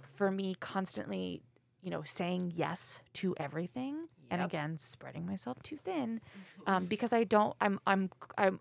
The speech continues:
Speaker 1: constantly afraid of being seen as, like, I'm not working hard enough, or, like, I'm ungrateful, or, you know, I'm lazy. Like, I should just be happy to be here. I should be happy to have a job. You know, these things are untrue. Like, we are absolutely entitled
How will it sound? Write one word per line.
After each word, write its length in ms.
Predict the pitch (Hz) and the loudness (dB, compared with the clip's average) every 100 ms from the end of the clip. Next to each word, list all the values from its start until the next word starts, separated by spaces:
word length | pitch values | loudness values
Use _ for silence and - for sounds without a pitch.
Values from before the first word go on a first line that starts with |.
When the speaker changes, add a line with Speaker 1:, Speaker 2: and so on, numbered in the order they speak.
| _ | _
Speaker 1:
constantly 440 | - 233 220 214 208 | -4 -4 -2 -4 -4
afraid 240 | 165 175 | -2 -4
of 80 | 165 | -2
being 180 | 170 165 | -4 -4
seen 220 | - 156 | -4 -8
as, 120 | 151 - | -10 -12
like, 140 | 117 | -10
I'm 80 | 156 | -8
not 180 | 156 - - | -8 -8 -2
working 280 | 277 247 | -2 -2
hard 180 | 233 185 | -6 -4
enough, 340 | 180 - - - | -6 -8 -12 -12
or, 140 | - 151 | -6 -6
like, 180 | - - - - - | -6 -10 -20 -20 -6
I'm 140 | 175 | -2
ungrateful, 920 | 170 185 233 285 - - 180 170 156 | -2 -2 -2 -2 -4 -2 0 0 -2
or, 200 | 143 156 | -4 -6
you 120 | 156 165 | -6 -8
know, 120 | 151 | -6
I'm 220 | 175 196 | -4 -4
lazy. 500 | 233 277 247 196 175 160 | -2 0 0 -2 -4 -6
Like, 140 | 160 - | -8 -6
I 60 | |
should 160 | 175 - | -8 -6
just 160 | 190 | -8
be 80 | 196 | -8
happy 260 | 160 165 196 | -8 -4 -4
to 80 | 185 | -2
be 180 | 226 220 | -2 0
here. 180 | 185 | 0
I 100 | 160 | -2
should 140 | 147 - | -6 -10
be 80 | 185 | -10
happy 240 | 170 185 | -10 -12
to 60 | 151 | -12
have 100 | - | -8
a 40 | |
job. 420 | - 262 220 196 - - - - - - | -2 2 2 0 -4 -10 -14 -18 -18 -2
You 140 | 214 | 0
know, 100 | 196 | 0
these 160 | 196 262 | 0 -2
things 240 | - 311 | -2 -2
are 100 | 240 - | -2 -2
untrue. 440 | 170 175 - - | -2 -4 -6 -8
Like, 200 | - 185 | -6 -6
we 160 | 190 196 | -2 0
are 240 | 185 - - | 0 -2 -6
absolutely 480 | 175 - 190 185 | -8 -6 -4 -2
entitled 800 | 180 175 - - 254 160 170 233 | -2 -6 -6 -4 0 2 0 -2